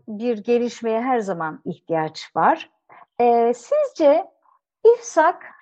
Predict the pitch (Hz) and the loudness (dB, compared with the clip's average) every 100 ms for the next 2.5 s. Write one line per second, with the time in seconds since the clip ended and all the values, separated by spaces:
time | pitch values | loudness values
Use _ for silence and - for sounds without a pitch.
0 | _ - 226 220 320 381 392 381 359 370 | _ 0 2 2 -2 0 2 4 2 0
1 | 285 214 - 175 156 - 170 175 165 165 | 0 -2 0 -4 -4 -10 -10 -6 -6 -6
2 | 156 - 262 392 | -10 -2 0 0